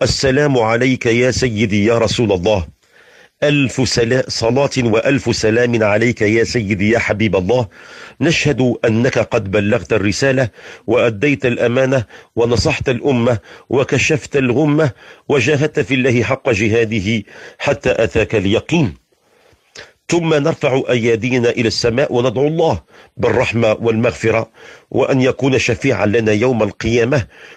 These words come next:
وأن نكون بجواره في جنات الفردوس، نحن وآباءنا وأمهاتنا وكل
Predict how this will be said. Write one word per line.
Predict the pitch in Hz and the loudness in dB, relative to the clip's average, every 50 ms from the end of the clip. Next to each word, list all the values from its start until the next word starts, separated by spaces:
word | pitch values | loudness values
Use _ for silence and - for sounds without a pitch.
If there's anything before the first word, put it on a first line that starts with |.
| - - | -8 -4
وأن | 110 123 151 - 147 151 143 135 | -2 0 0 0 0 0 0 0
نكون | 135 127 - 135 147 131 127 120 | 0 -2 0 0 0 0 0 0
بجواره | 113 113 101 80 98 110 113 123 127 127 117 117 90 98 113 117 117 | 0 0 -2 0 0 2 2 2 2 2 0 0 -2 0 0 0 0
في | - 95 - 113 117 | -2 -2 -2 0 0
جنات | 101 110 113 104 107 110 104 - 117 | 2 2 2 2 2 0 0 0 -2
الفردوس، | 98 - - 107 95 98 143 143 123 - - - - - - - - _ - | -4 -2 -2 -2 0 2 0 0 0 -2 -6 -10 -16 -20 -20 -20 -18 _ -2
نحن | 123 - - - 117 120 120 110 - - - | -2 -2 0 0 0 0 0 0 -2 -2 -2
وآباءنا | 117 117 - 117 117 104 101 110 110 - 117 117 110 107 | -2 0 2 2 0 2 2 0 0 2 0 0 2 2
وأمهاتنا | 104 101 110 - 120 110 107 104 90 101 104 - 113 113 110 110 107 101 - - - - - - - _ | 2 0 0 0 -2 0 0 0 0 0 0 0 -2 0 0 0 0 0 -4 -10 -18 -20 -20 -20 -10 _
وكل | 110 120 - - 135 127 113 120 | -4 -4 -2 0 -2 0 2 0